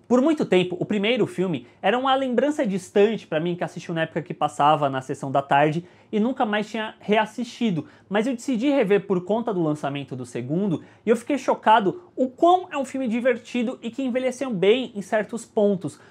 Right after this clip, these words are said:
Todo o começo em Zamunda, eu particularmente não gosto. Eu acho que é uma sequência bem mais longa do que o necessário e, em certos pontos, desnecessária. Mas quando o Akin e o Sami vão pros Estados Unidos,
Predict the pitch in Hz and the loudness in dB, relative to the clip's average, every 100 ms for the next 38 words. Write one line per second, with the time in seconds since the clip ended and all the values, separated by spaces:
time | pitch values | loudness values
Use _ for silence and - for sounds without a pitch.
0 | _ - 392 523 453 359 240 214 208 170 | _ 2 4 4 4 2 2 0 0 2
1 | 165 160 208 220 - - 349 - 302 - | 2 2 0 2 2 2 2 4 2 0
2 | 240 214 196 190 196 180 143 156 208 - | 2 2 2 -2 -2 2 6 6 4 -2
3 | - - 170 190 - 202 196 208 - 202 | -12 -4 2 2 0 -6 -4 -6 -2 -2
4 | 208 220 180 170 165 160 160 185 330 523 | 0 -2 -2 -4 -6 -6 -2 0 0 -2
5 | 494 330 262 202 190 233 226 196 - 185 | -4 -2 0 2 2 2 0 0 -4 -4
6 | 180 180 180 196 208 220 - _ 214 233 | -4 -6 0 2 2 0 -8 _ -6 -2
7 | 254 233 190 - - 220 240 151 - _ | -2 -2 -6 -6 0 0 0 -4 -10 _
8 | _ 175 202 226 220 262 - 190 170 131 | _ -2 0 -2 -2 -4 2 4 4 0
9 | - - 220 220 285 339 285 269 262 - | -4 -2 -2 0 0 0 2 2 2 0
10 | 220 170 180 175 - 196 175 151 139 143 | 0 4 4 4 4 6 6 2 0 4
11 | 202 330 359 269 170 165 160 143 131 131 | 6 6 4 -2 -2 0 2 2 0 -4
12 | 175 196 151 | -2 -2 -4